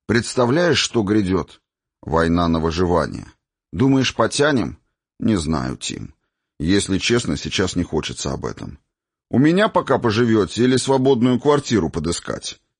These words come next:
Тимофей сменил тему. «А есть такая возможность?»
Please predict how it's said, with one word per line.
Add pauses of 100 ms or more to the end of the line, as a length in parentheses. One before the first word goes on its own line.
(100)
Тимофей
сменил
тему. (1400)
«А
есть
такая
возможность?»